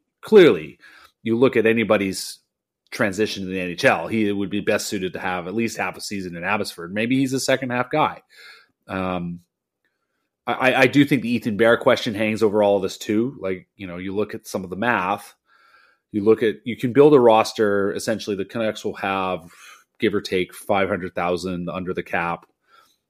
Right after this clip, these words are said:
um, that they can work with. Obviously, it's not savings, because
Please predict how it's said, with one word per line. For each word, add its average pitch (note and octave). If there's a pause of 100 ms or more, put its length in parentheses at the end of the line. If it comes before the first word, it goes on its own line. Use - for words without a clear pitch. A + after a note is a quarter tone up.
(120)
um, D#2+ (640)
that G2
they F#2
can F2
work F2
with. E2+
Obviously, F2+
it's -
not F2 (240)
savings, A2
because F2